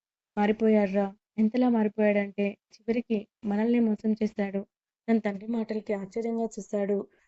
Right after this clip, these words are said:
"ఏంటి నాన్న మీరనేది?" "ఏం లేదు, పని అయిపోయి వచ్చింది, నువ్వింకా ఇంటికి వెళ్ళు. భోజనం చేయలేదు కదా, నేను చూసుకుంటాను."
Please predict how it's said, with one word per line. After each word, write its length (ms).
"ఏంటి 260
నాన్న 240
మీరనేది?" 600
"ఏం 220
లేదు, 280
పని 280
అయిపోయి 540
వచ్చింది, 560
నువ్వింకా 460
ఇంటికి 280
వెళ్ళు. 300
భోజనం 380
చేయలేదు 440
కదా, 240
నేను 140
చూసుకుంటాను." 720